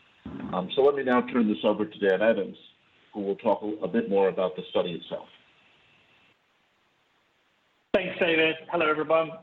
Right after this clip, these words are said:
Speaker 2: I'm gonna give you some quick details on this study from a nasa perspective. But I wanted to start by saying that over the decades,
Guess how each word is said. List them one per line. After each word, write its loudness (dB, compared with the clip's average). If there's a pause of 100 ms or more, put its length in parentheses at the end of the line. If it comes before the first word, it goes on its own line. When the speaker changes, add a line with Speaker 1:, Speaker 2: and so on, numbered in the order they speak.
(140)
Speaker 2:
I'm 0
gonna -2
give -2
you -2
some -4
quick 0
details 0 (240)
on 0
this -2 (100)
study -2
from -4
a -6
nasa -2
perspective. -8 (680)
But 2
I 2
wanted 0
to -16
start -2
by 2 (100)
saying -4
that 0 (300)
over 0
the -6
decades, 0